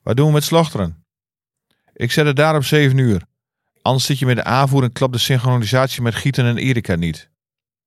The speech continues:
"Oh ja, daar moest Geert vorig jaar nog voor op het matje komen bij Peter." De weerapp was duidelijk.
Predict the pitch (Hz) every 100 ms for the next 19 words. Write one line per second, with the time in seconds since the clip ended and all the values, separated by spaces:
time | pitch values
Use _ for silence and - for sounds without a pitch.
0 | _ _ _ _ _ _ _ _ 120 135
1 | 139 - - _ _ - 113 120 120 -
2 | 143 143 135 135 123 113 123 127 120 -
3 | 135 123 120 98 143 - 101 92 85 82
4 | 87 90 82 80 _ _ _ _ _ _
5 | _ _ _ _ _ _ _ _ _ _
6 | _ _ _ 107 113 131 143 120 123 -
7 | 101 90 76 71 71 _